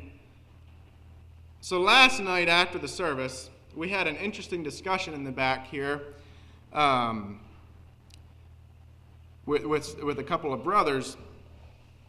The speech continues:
In, in the message last night, I had stressed, or I stressed that we were created to bring glory to God. We were, we as men, we as man were created to bring glory to God. And in this discussion, there were differing views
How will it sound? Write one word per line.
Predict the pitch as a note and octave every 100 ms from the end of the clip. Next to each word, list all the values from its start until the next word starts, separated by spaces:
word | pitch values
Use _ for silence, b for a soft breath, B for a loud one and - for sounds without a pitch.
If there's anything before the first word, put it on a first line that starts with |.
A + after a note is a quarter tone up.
| - - - -
In, | F#3+ G3
in | A#3 A#3
the |
message | G#3+ C4+ C4 G#3+
last | F#3 F#3+ F#3+ F#3+
night, | E3+ D#3 D3+
I | F3
had | F3+ -
stressed, | - D#3 D3+ D3+ D3+ - - - -
or | C#3
I | E3+
stressed | - F#3 F#3 -
that | D#3
we | D3+
were | D3+
created | C#3+ D3 D#3 G#3 G3+ G3 -
to | D3+
bring | D3 C3+
glory | C3+ D3+ D#3 C#3
to | A#2
God. | C3 C3 A#2 - - - - b b b b b b - - - - - - - - -
We | C#3+ D#3
were, | C#3+ D3
we | D#3 D#3
as | C3
men, | C3+ D3 C3+ A#2+ A#2 - -
we | C#3 D3+
as | B2
man | C3 D3 C3+
were | A#2
created | A2+ C#3 C3+ B2 A2
to | A2
bring | A#2 A2+
glory | A#2 A2+
to | G#2+
God. | A2+ A2+ G#2+ G2+ - B B B B B
And | D#3
in | A3 A#3
this | G3
discussion, | D#3 - B3 B3+ G3+
there | F3+ E3
were | D3+
differing | G#3+ A3+ G#3+ F#3 D#3+ D3+
views | A#3+ G3+ D#3 C#3+ A#2+